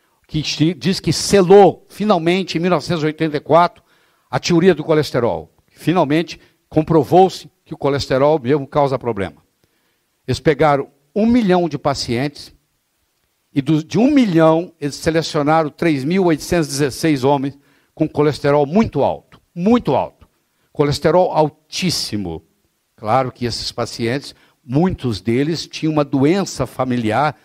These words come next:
de colesterol, onde o colesterol tá oitocentos, tá mil, que é outra história, não tem nada a ver com você,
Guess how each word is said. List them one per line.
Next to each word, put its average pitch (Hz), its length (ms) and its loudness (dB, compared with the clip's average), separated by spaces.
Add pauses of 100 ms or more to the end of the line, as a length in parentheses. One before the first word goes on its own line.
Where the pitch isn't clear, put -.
(160)
de 143 80 -12
colesterol, 143 800 0 (260)
onde 127 200 -6
o - 20 -8
colesterol 123 480 -2
tá 135 100 -4
oitocentos, 131 760 -4
tá 139 120 -2
mil, 135 380 0 (180)
que - 80 0
é 240 60 8
outra 220 400 6
história, 160 540 0
não 98 80 -16
tem 131 100 -6
nada 196 200 -2
a - 20 -6
ver 175 140 -4
com 131 100 -10
você, 110 440 -6